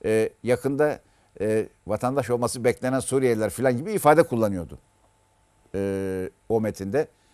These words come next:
e, ilçe Milliyetin Müdürlüğü yetkilileri, ilçe Milliyetin müdürü, çünkü mü-, müdür imzalı filan. Bütün bunları, e, bir araya koyduğumuzda ve bir şey daha ekleyerek devam edelim. İstanbul konusunda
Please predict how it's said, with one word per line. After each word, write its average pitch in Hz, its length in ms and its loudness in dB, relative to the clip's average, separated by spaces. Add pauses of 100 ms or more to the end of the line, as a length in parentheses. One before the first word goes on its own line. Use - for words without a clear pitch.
(220)
e, 104 140 -2
ilçe 117 320 -4
Milliyetin 117 400 0
Müdürlüğü 113 500 -2 (340)
yetkilileri, 123 540 0 (760)
ilçe 107 220 -2
Milliyetin 107 340 -4
müdürü, 123 320 0 (240)
çünkü - 280 -12 (100)
mü-, 104 360 -8
müdür 139 180 -6
imzalı 82 380 -6 (840)
filan. 139 320 4
Bütün 180 300 -4
bunları, 131 340 2 (120)
e, 110 240 0
bir 117 100 2
araya 110 220 2
koyduğumuzda 95 720 -4 (1000)
ve 147 260 8 (520)
bir 139 40 -4
şey 110 220 0
daha 104 120 2
ekleyerek 95 460 -6
devam 90 260 -6
edelim. 92 260 -12 (1300)
İstanbul 147 460 0
konusunda 117 640 -4